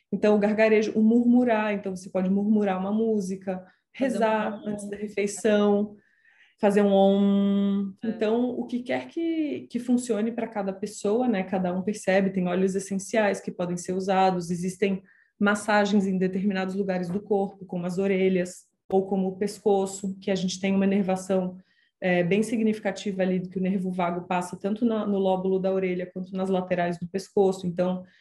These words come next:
Speaker 1: fazer uma massagem ali, ou com óleo essencial, ou só uma massagem mesmo,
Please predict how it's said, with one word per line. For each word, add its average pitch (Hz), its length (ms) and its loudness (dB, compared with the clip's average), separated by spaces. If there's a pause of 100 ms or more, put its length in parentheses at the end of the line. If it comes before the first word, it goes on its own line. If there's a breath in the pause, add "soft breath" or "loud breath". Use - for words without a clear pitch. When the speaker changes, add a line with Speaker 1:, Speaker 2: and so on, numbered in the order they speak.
(240 loud breath)
Speaker 1:
fazer 190 200 2
uma 202 140 4
massagem 202 760 0
ali, 185 340 -2
ou 226 220 2
com 240 100 -4
óleo 208 160 -2
essencial, 233 480 -8
ou 269 80 -6
só 349 160 -10
uma 427 120 -6
massagem 285 500 -2
mesmo, 208 440 -2